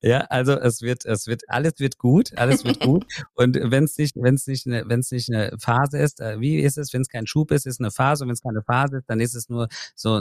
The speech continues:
Speaker 1: so eine Zeit lang. Und, und wenn's
Speaker 2: <laughs>
Speaker 1: auch weiter länger geht, dann ist er halt so. Dann kann man ihn nicht ändern.
Speaker 2: <laughs> Und irgendwann sind sie achtzehn.
Speaker 1: Irgendwann sind sie achtzehn und, ähm, irgendwann, also,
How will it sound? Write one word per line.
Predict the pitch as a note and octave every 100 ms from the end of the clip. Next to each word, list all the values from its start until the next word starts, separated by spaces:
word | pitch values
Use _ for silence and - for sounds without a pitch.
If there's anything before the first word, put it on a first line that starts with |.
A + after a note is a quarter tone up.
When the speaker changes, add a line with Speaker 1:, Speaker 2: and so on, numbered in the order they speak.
| -
Speaker 1:
so | G#2+ A2
eine | G#2 A2 A2
Zeit | - A#2 C3+ D3+
lang. | C#3 C#3
Und, | - G#2+ G#2 - - -
und | A2 G#2
wenn's | G#2+ G#2+ G#2 - -
Speaker 2:
<laughs> | -
Speaker 1:
auch | A2 A#2 -
weiter | G2+ B2+ D3+ C#3
länger | A#2 C#3 D#3+ D3
geht, | B2+ C#3 E3 - - - _ _ -
dann | A2 F#2+
ist | G#2+
er | G#2+ F2
halt | F2 E2
so. | F#2 F2+ C4+ -
Dann | G#2
kann | A2 G#2+
man | G#2
ihn | G2
nicht | F#2+ -
ändern. | F#2 F2+ F2+ F2 - -
Speaker 2:
<laughs> | - A#3+
Und | G3+
irgendwann | F#3+ A3 A3 F#3+
sind | F3+ F#3
sie | E3
achtzehn. | D#3+ D#3+ _ - F#3+ C4 - - - -
Speaker 1:
Irgendwann | C3 D3 B2+
sind | A#2 G#2
sie | F2
achtzehn | B2+ - C3 A#2+
und, | G#2 G#2+ - - -
ähm, | G#2 G2+ G#2 G2 F2+ -
irgendwann, | A2+ A#2+ G#2 F#2+ -
also, | G#2+ A2